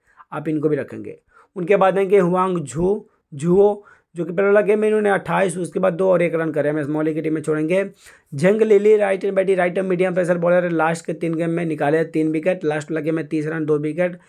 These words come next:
यहाँ पे दो रन एक विकेट, तो जो ओवर डाल रहे हैं आप उनको पिक करो। उनके अलावा आएंगे दोस्तों, अ, सियोली जिन,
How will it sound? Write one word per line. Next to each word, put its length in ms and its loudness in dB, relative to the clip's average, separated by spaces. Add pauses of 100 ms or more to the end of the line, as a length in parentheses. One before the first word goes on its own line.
(240)
यहाँ 140 -4
पे 100 -4
दो 140 2
रन 180 0
एक 120 -6
विकेट, 200 -6
तो 80 2
जो 180 2
ओवर 140 4
डाल 200 2
रहे 80 2
हैं 60 0
आप 60 -10
उनको 200 -2
पिक 200 -10
करो। 260 -14 (340)
उनके 200 0
अलावा 280 6
आएंगे 200 0
दोस्तों, 640 -2
अ, 40 -6
सियोली 480 2
जिन, 360 2